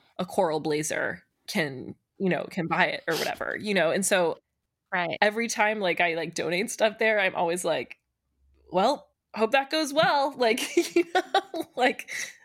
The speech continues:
Speaker 1: like, "See you never," you know, like, "I have no idea what's gonna happen." Like, you know, you,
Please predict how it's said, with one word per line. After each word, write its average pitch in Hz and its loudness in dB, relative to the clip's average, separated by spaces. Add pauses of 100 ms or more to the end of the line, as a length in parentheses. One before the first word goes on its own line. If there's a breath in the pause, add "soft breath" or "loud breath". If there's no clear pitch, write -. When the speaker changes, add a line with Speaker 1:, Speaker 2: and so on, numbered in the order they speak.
Speaker 1:
like, 214 2
"See 294 0
you 381 4
never," 349 2
you 285 0
know, 240 2
like, 202 2
"I 262 4
have 285 -2
no 254 0
idea 226 0
what's 180 0
gonna 185 0
happen." 175 -2
Like, 185 -2
you 220 -2
know, 170 2
you, 208 -2